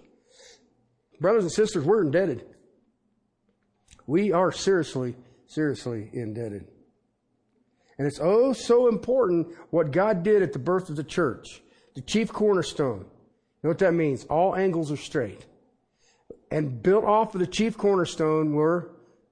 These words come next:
the doctrine of the apostles. And it was reiterated until their deaths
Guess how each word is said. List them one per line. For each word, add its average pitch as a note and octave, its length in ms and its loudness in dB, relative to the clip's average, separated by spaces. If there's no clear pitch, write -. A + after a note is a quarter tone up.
the C3+ 80 -6
doctrine G#3 500 0
of G3+ 120 -2
the G3+ 80 -2
apostles. D3+ 760 -4
And E3+ 140 2
it F3+ 40 0
was D#3 180 -2
reiterated A3+ 840 4
until G3+ 300 2
their A#3+ 140 2
deaths E3 480 -2